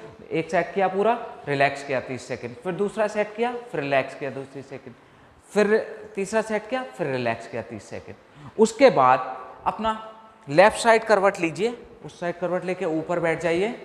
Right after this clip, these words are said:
थोड़ा सा butterfly कर लीजिए, butterfly करिए इस तरह, कमर गर्दन सीधी रखिए, butterfly करते रहें। Yes, butterfly कुछ समय किया आपने।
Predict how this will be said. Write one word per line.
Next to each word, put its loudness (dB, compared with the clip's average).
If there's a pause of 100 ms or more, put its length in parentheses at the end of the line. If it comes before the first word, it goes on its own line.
(1300)
थोड़ा 6
सा -2
butterfly 0
कर -2
लीजिए, -2 (1080)
butterfly 2
करिए 0 (800)
इस -10
तरह, 0 (840)
कमर 0
गर्दन -2
सीधी -4
रखिए, -4 (920)
butterfly 0
करते 2
रहें। 2 (1700)
Yes, -4 (1160)
butterfly 4
कुछ -2
समय -2
किया 0
आपने। -2